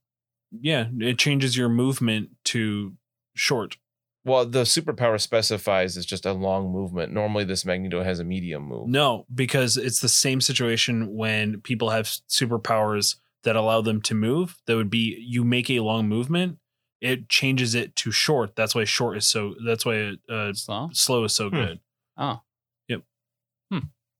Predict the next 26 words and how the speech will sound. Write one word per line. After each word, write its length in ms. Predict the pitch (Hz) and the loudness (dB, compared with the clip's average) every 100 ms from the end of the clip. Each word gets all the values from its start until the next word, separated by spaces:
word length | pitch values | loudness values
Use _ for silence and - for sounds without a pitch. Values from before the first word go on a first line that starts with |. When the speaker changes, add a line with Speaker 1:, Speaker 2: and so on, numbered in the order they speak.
| _ _ | _ _
Speaker 1:
That's 280 | 123 135 - | 0 2 2
my 220 | 143 139 | 2 2
understanding 460 | 131 107 - 101 95 | 2 -2 -4 -4 -4
anyway. 360 | 95 95 95 110 _ | -4 -4 -6 -8 _
That's 140 | 123 117 | -2 0
how 80 | 120 | 2
I 80 | 110 | 0
understand 400 | 98 - 92 90 | -4 -8 -10 -10
it. 100 | - _ _ _ _ - | -14 _ _ _ _ -2
Speaker 2:
That 60 | 135 | 0
was 100 | 135 | 2
the 60 | 127 | 0
main 120 | 113 | 0
reason 200 | 113 101 | 0 0
I 40 | 92 | -2
took 200 | 101 95 | -2 0
Hawkeye, 360 | 101 - 90 | -2 0 -4
was 240 | 85 85 - | -4 -6 -8
to 80 | |
be 80 | 87 | -4
able 100 | 90 | -4
to 60 | 87 | -2
hit 140 | 92 | -4
him 80 | 87 | -6
with 220 | 82 85 | -8 -6
different 500 | 98 90 95 85 - | -6 -4 -2 -2 -4